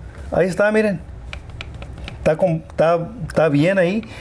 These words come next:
no entra, no está flojo, ahí está bien. Vamos a poner la tapa.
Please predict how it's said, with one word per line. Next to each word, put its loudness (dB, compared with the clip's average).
no 6
entra, 4
no 4
está 2
flojo, 4
ahí 4
está 2
bien. 2
Vamos 2
a 4
poner 4
la 4
tapa. 2